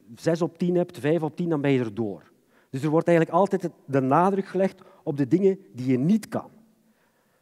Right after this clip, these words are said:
De vijf punten die je niet bereikt hebt, wat je niet bereikt hebt op tien.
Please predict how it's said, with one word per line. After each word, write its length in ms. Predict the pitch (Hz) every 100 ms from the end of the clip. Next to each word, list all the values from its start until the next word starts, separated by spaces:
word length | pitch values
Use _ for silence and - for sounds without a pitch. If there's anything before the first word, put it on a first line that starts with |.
| _
De 140 | 143
vijf 300 | 131 170 180
punten 260 | - 185 175
die 120 | 135
je 80 | 135
niet 240 | 175 285
bereikt 380 | 147 117 92 -
hebt, 260 | - - -
wat 160 | 123 -
je 80 |
niet 300 | 147 240 330
bereikt 300 | 151 123 107
hebt 180 | 120 -
op 160 | 98 _
tien. 280 | 113 82